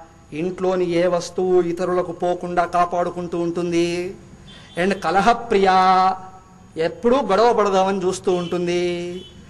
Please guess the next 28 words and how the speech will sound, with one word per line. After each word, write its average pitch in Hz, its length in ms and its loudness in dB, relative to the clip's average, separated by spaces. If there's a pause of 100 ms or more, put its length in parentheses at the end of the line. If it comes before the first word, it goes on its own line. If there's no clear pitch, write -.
(200)
కొంతమంది 214 380 2
అత్తగారులు 233 420 4
కనిపిస్తూ 226 460 -2
ఉండవచ్చు, 226 360 4
"ఇలాంటి 208 320 2
కోడలు 208 260 4
వస్తే 202 200 0
ఎంత 185 180 0
బాగుండు, 170 360 0
ఇంటి 170 200 -4
పని 175 180 -2
చక్కగా 170 320 -4
చేసి 160 300 -4
తర్వాత 160 280 0
దాని 156 180 -4
కర్మ 160 280 -4
ఎటు 160 100 -6
పోతే 160 220 -2
అటు 143 120 -6
పోయిందని." 139 300 -6 (1000)
కానీ 226 320 0 (460)
ఇక్కడ 175 260 -2 (440)
రహస్యం 190 540 2
వేరే 180 260 2
ఉంది, 180 200 -2
అది 175 100 -2
నేను 160 140 -2
చెప్తాను. - 460 -10